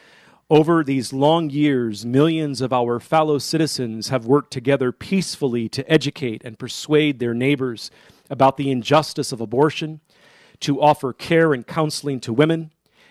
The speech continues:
and to work for alternatives to abortion, including adoption, foster care, and public policies that truly support families. We share their joy today, and we are grateful to them.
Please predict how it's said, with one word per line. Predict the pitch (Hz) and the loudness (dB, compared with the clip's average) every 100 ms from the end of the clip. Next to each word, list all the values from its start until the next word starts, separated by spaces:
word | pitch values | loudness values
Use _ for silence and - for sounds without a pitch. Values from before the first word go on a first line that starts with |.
| _ | _
and | 127 123 | -10 -6
to | 139 | -4
work | 127 165 165 | 2 2 0
for | - 143 131 | -4 -6 -4
alternatives | 123 - - - 196 160 117 110 - - - _ _ - | -6 -8 -12 -4 -2 0 -2 -6 -8 -12 -14 _ _ -4
to | - 196 | 2 4
abortion, | 139 120 113 - 110 107 _ _ _ _ | 4 0 -6 -8 -14 -20 _ _ _ _
including | 127 123 151 151 147 127 | -10 -6 2 4 4 0
adoption, | 113 143 160 - 160 151 147 | 4 4 2 -4 -12 -14 -20
foster | _ 151 156 - 147 | _ 0 0 -4 -10
care, | 147 135 131 131 | -4 -2 -2 -4
and | 113 110 | -8 -6
public | - 156 160 | -2 -2 -4
policies | - 151 151 135 - 117 107 95 | -4 0 0 -2 -4 -6 -6 -8
that | 123 | -10
truly | - 165 156 | -4 0 0
support | - 151 - - 131 117 - _ _ | 0 -6 -6 -2 0 -2 -10 _ _
families. | - 135 127 110 98 - - _ _ _ _ _ - - - | -4 -2 -2 -6 -10 -16 -18 _ _ _ _ _ -20 -20 0
We | 143 143 | 4 4
share | - 175 165 | 6 4 4
their | 151 127 | 2 0
joy | 143 160 196 | 2 2 2
today, | - 131 123 120 131 135 | -2 -6 -4 -4 -4 -4
and | 123 | 0
we | 143 | 2
are | 135 120 | 4 2
grateful | 117 156 - 151 | 2 0 -2 -6
to | - 143 | -4 -2
them. | 120 113 110 | -4 -8 -18